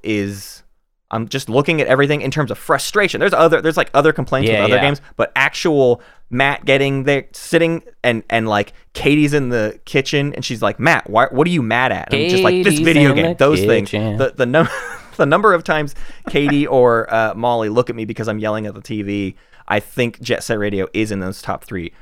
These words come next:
Speaker 1: Ranking those three, uh, it is probably,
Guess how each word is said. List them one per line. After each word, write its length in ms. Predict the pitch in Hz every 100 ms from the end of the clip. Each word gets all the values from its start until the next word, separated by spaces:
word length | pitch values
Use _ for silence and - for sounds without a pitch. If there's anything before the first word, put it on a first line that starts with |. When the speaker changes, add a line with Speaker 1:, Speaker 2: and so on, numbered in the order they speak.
| -
Speaker 1:
Ranking 580 | 110 107 120 185 185 156
those 320 | 131 139 139
three, 720 | - - 104 127 170 233 294 _ _ _ _
uh, 480 | 123 120 120 113 113 - - _ _ -
it 140 | 135
is 140 | 131
probably, 1000 | - - 151 160 160 147 135 127 120 107